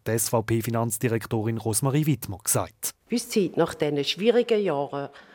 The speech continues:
Speaker 2: wo wir hatten, und einen desolaten Haushalt, den ich angetreten habe, so dürfen gehen mit einem Ergebnis von sechsundachtzig Millionen Franken, das ist eine sehr grosse Freude.
Speaker 1: Der Überschuss will der Kanton nutzen, um Reserven zu bilden. Fünfzig Millionen Franken will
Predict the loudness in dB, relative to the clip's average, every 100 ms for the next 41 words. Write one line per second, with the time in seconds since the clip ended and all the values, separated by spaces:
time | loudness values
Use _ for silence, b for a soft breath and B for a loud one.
0 | B 2 6 6 6 2 2 2 2 4
1 | 0 -2 -6 -12 B B B -4 0 2
2 | 6 8 8 6 4 4 2 2 2 2
3 | 0 2 2 0 -2 0 0 0 0 -4
4 | -2 -4 -2 -2 0 0 2 2 2 0
5 | 0 4 6 6 4 0 -2 -2 0 -2
6 | 0 2 4 2 4 2 2 0 0 2
7 | 0 0 -2 -2 -6 -6 -2 0 0 0
8 | -2 -4 -6 -14 B B B 2 2 2
9 | 0 0 0 2 2 2 -2 -8 -6 -6
10 | -6 -14 _ _ 2 4 6 4 4 4
11 | 4 4 2 2 4 4 6 4 4 0
12 | 2 2 4 4 4 2 2 0 0 -4
13 | -10 _ _ 4 4 4 2 4 6 6
14 | 4 2 2 2 -2 -4